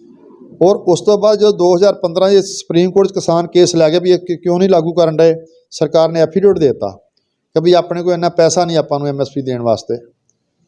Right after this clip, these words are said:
ਉਲਟਾ ਸਰਕਾਰ ਨੇ ਸਾਡੇ against ਤਿੰਨ ਕਾਲੇ ਕਾਨੂੰਨ ਬਣਾ ਤੇ ਖੇਤੀਬਾੜੀ 'ਤੇ ਕਬਜ਼ਾ ਕਰਨ ਵਾਲੇ। ਉਹ ਤਾਂ ਠੀਕ ਹੈ, ਦੇਸ਼ ਦੇ ਕਿਸਾਨ, ਕਿਸਾਨ ਤੇਰਾਂ ਮਹੀਨੇ ਲੜੇ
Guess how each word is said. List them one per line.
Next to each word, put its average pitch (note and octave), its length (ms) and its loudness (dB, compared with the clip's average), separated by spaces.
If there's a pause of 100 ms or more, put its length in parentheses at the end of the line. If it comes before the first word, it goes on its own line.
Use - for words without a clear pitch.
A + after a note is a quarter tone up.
(200)
ਉਲਟਾ D3+ 240 0
ਸਰਕਾਰ D#3 380 -2
ਨੇ E3+ 100 -4
ਸਾਡੇ D#3 300 0
against D#3+ 380 -4
ਤਿੰਨ E3 180 -4
ਕਾਲੇ D#3+ 260 2
ਕਾਨੂੰਨ F3 240 -10
ਬਣਾ F3 160 -4
ਤੇ B2 120 -6
ਖੇਤੀਬਾੜੀ C3+ 500 -4
'ਤੇ C3 140 -8
ਕਬਜ਼ਾ A2 180 -4
ਕਰਨ G#2 240 -8
ਵਾਲੇ। F#2+ 200 -12 (760)
ਉਹ C3+ 60 -4
ਤਾਂ D3+ 100 2
ਠੀਕ F3+ 200 -2
ਹੈ, G#3 40 2
ਦੇਸ਼ F3 260 0
ਦੇ F3+ 100 0
ਕਿਸਾਨ, D#3 380 -4 (160)
ਕਿਸਾਨ D3 440 -4
ਤੇਰਾਂ D3 260 0
ਮਹੀਨੇ D3 160 -4
ਲੜੇ C#3+ 300 2